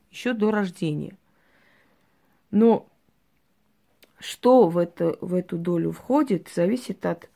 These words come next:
рода, где рождается ребенок, насколько этот род заслуживает тех благ, которые человек хочет для себя. Учитываются заслуги родителей,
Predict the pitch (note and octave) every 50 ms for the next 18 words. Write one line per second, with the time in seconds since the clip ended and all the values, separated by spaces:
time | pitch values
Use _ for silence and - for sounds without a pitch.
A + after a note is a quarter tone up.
0 | _ _ _ _ _ _ _ _ - E3+ F#3 F#3 E3+ E3 E3 E3+ F3+ G#3 A#3 C4
1 | - _ _ _ - F3+ F3 G#3 G#3 G3+ G#3 G#3 G3 F3+ G#3 G#3 G3+ G3 F#3+ -
2 | - G#3 F#3+ G3+ F#3 F3 G3 G3 F#3 F#3 F3+ F3+ - - F#3 F#3 - - - F3+
3 | E3+ E3 - F3+ E3+ - E3+ - F#3 F3 F3 E3+ E3+ - F3+ F3+ F3+ F#3 - -
4 | - F#3+ F#3 F#3 E3 D#3+ F3+ F3 E3 E3+ E3 E3 D#3+ - - _ _ _ _ _
5 | _ _ - - E3+ E3 - F3+ D#3+ E3 E3+ E3+ D#3+ D#3+ E3 - E3 D#3 - -
6 | D#3+ D#3+ D#3+ D#3 D#3+ - _ - - - E3+ E3+ D#3+ D#3 D#3+ D3+ - - - E3+
7 | D#3+ D#3+ - - _ - D#3+ D3 - - E3 E3 E3 D#3+ E3 F3 F#3+ _ _ _
8 | _ _ _ _ _ _ _ _ _ _ _ _ _ _ _ _ _ _ _ _
9 | _ _ _ _ _ _ _ _ _ _ _ - F#3+ F#3 - - D4 C#4+ - C4+
10 | A#3 G#3 F#3+ - F#3+ F3 F3 E3+ E3 E3 - G3 F#3 E3+ E3 E3 D#3+ D#3 E3 E3
11 | D#3 D#3+ F#3 A3 A3+ - - B3 A#3+ B3 C4 C4 C4 -